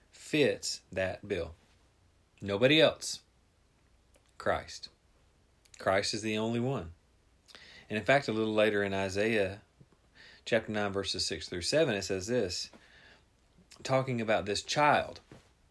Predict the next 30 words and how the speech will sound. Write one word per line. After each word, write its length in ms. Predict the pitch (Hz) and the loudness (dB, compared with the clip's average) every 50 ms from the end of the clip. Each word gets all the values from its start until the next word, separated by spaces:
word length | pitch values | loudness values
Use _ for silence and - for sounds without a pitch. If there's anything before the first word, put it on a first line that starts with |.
| _ _ _ _ _ _ _ _ _ _ _ _ _ - _ | _ _ _ _ _ _ _ _ _ _ _ _ _ -20 _
"For 120 | - - 117 | -6 -4 0
to 120 | 117 131 - | 0 2 4
us 220 | 135 156 156 - | 4 4 4 2
a 40 | - | -2
child 300 | - - 135 131 127 117 | 2 6 8 8 8 8
is 120 | 110 98 | 6 -2
born, 340 | 101 110 113 110 92 87 85 - | -4 -4 -2 -2 -4 -4 -6 -8
and 100 | 95 92 | -8 -4
to 120 | - 113 | 0 0
us 140 | 113 110 - | 0 0 0
a 60 | 101 | -4
son 260 | - - 127 131 131 | -2 0 0 0 0
is 140 | 120 110 - | 0 -2 -4
given, 400 | - 120 131 127 92 - 82 87 - _ - - - - - - - - | -2 -2 -2 -2 -2 -6 -14 -16 -20 _ -20 -20 -20 -20 -20 -16 -8 -4
and 160 | 107 113 117 | -2 2 2
the 100 | 117 117 | 2 4
government 420 | 107 123 139 151 160 156 147 127 | 6 6 6 6 6 2 0 -2
shall 200 | - - 135 120 | 0 2 2 2
be 120 | 110 120 113 | 4 4 2
upon 320 | 101 - - 113 120 139 | 2 2 0 -2 -2 -2
his 120 | 151 175 170 | -2 -4 -4
shoulders, 500 | - - 82 80 80 82 80 80 - - - | -2 -2 -2 -2 -2 -4 -6 -8 -10 -12 -8
and 100 | 104 107 | -6 -6
his 140 | 104 101 117 | -4 -2 -2
name 160 | 113 113 113 | -2 -2 -2
shall 180 | - - 107 | -2 -2 -2
be 360 | 101 107 104 104 101 101 98 - _ _ _ - - - - _ - | -2 -2 -2 -2 -4 -6 -8 -12 _ _ _ -20 -20 -20 -20 _ -10
called 400 | - - 123 104 90 87 87 90 | 0 4 4 6 6 4 2 0
Wonderful 360 | 104 117 143 147 - 175 165 | -2 -2 -2 -2 -2 -4 -4
Counselor, 520 | - - 92 82 82 - - 87 82 82 | -4 -4 -8 -8 -8 -10 -10 -10 -12 -12